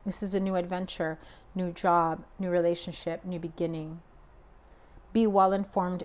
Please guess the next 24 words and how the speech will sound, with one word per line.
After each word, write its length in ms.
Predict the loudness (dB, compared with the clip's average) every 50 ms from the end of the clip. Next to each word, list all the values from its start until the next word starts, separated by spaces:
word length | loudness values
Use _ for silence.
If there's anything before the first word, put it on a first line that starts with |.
| -8
before 320 | -8 -8 -8 -4 -2 0 0
you 140 | 0 0 -4
take 280 | -4 -6 -6 -4 -2
that 180 | -4 -4 -2 -4
leap 160 | -6 -8 -8
of 80 | -10 -10
faith. 400 | -6 -4 -2 -2 -2 -4 -6 -4
Be 100 | -4 -2
well 280 | 0 2 2 2 4 2
informed 500 | 0 -2 -2 -2 -2 -2 -2 -4 -6 -6
before 380 | -8 -8 -4 0 2 2 2
you 120 | 2 0 -4
take 300 | -4 -4 -4 -4 -2 -2
that 200 | -2 -2 -2 -4
wand. 520 | -6 -6 -6 -6 -6 -8 -10 -12 -14 -16 -18 -20 -20 -20 -20 -20 -20 -20 -20 -20 -20 -20 -20 -20 -20 -20 -20 -20 -20 -20 -8 -6
Because 280 | -4 0 0 0 4 4
I 120 | 4 2
see 380 | 2 -2 -2 2 4 6 6 6
you 200 | 6 4 4 4
right 340 | 4 6 6 6 4 2
now 540 | 0 0 0 2 2 2 2 2 0 0 -2 -4 -10 -20 -20 -20 -20 -20 -20 -20 -20 -6 0
as 200 | 0 2 2 0
being 320 | 0 2 2 2 2 0 -2
content. 800 | -2 -2 -2 -2 0 0 2 2 0 -2 -4 -8 -12 -14 -14